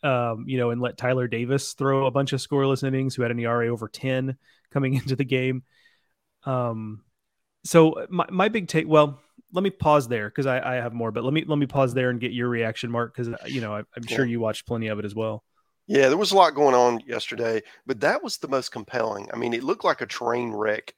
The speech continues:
Speaker 2: you were watching in slow motion, right? You knew it was, you, you knew it was, there was gonna be a collision, and it was just a question of would you survive it or not? And, and they, they couldn't. I mean, they gave it up in two innings. Uh,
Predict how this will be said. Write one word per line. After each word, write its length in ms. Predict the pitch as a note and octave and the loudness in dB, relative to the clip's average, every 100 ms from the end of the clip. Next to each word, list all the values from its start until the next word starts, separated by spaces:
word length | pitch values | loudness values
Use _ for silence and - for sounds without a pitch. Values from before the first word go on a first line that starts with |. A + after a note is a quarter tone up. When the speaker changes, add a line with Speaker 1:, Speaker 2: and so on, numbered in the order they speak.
| - | -12
Speaker 2:
you 120 | A2+ | -10
were 80 | G#2+ | 0
watching 460 | A2 A2+ - A2+ | 2 2 0 -8
in 100 | G2+ | -6
slow 300 | G2 G#2+ G#2+ | -4 -4 -6
motion, 460 | G2+ G2 F#2 - - _ _ - | -6 -8 -10 -14 -18 _ _ -14
right? 160 | G#2+ - _ _ - | -14 -14 _ _ -8
You 160 | B2+ | -6
knew 520 | A#2 A#2 D3 C#3 A#2 G2 _ - | -2 0 2 2 0 -6 _ -4
it 140 | A2+ | -2
was, 360 | G#2+ G#2+ - - _ | -2 -2 -4 -6 _
you, 180 | A#2 A2+ | -8 -8
you 160 | A#2 A#2 | -6 -4
knew 300 | A#2+ B2 A#2 | -2 -2 -4
it 80 | B2+ | -6
was, 140 | A#2 G#2+ | -6 -6
there 120 | A2+ | -4
was 120 | A2 - | -4 0
gonna 180 | A2+ | -2
be 160 | G#2 G#2+ | 0 -4
a 40 | |
collision, 640 | G#2 G#2 G#2+ G#2+ G2+ G2+ G2 _ _ _ - | -6 -6 -4 -2 -4 -8 -10 _ _ _ -10
and 100 | G#2 | -8
it 40 | |
was 100 | G2+ | -6
just 220 | G#2 - | -6 -8
a 40 | G2+ | -12
question 560 | - G#2+ G2 - G2+ | -4 -4 -4 -6 -4
of 240 | G2 F#2+ - - - | -4 -6 -10 -20 -8
would 240 | A2+ A2+ | -6 -4
you 100 | G#2+ | -4
survive 600 | G2 A2+ G#2 G#2 G2 F#2 | -2 -2 0 0 0 -2
it 100 | F#2+ | -6
or 100 | F#2 | -8
not? 500 | F#2 F#2 F2 - - - _ _ _ - | -8 -8 -10 -12 -20 -20 _ _ _ -4
And, 220 | G#2 G2 F#2+ | -4 -2 -6
and 140 | F#2+ | -8
they, 180 | F#2 F#2 _ _ | -8 -8 _ _
they 80 | G2 | -10
couldn't. 340 | - C#3 A2 | -6 -4 -4
I 20 | |
mean, 160 | F#2+ G2 | -6 -6
they 60 | G2 | -2
gave 200 | A2 G#2+ | -2 0
it 60 | |
up 100 | A#2 | -2
in 60 | A2+ | -2
two 240 | - C3 | -6 -2
innings. 480 | C#3+ D3+ E2 - - - _ _ _ _ _ _ - | -2 -2 -6 -10 -10 -14 _ _ _ _ _ _ -14
Uh, 180 | F#2+ | -14